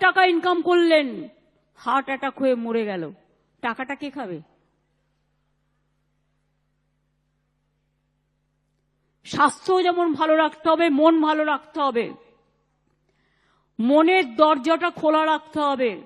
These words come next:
ঘর আপনি তালা দিয়ে বন্ধ করতে পারেন, মনটাকে কি বন্ধ করতে পারেন?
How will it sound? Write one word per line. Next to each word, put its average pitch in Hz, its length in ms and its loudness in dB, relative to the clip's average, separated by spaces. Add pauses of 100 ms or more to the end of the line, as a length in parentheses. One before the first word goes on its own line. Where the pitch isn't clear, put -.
(1600)
ঘর 302 380 2
আপনি 330 260 0
তালা 320 360 0
দিয়ে 330 180 0
বন্ধ 302 300 0
করতে 302 340 -4
পারেন, 269 360 -4
মনটাকে 262 480 -4
কি 311 120 -6
বন্ধ 254 280 -2
করতে 277 280 -6
পারেন? 269 480 -6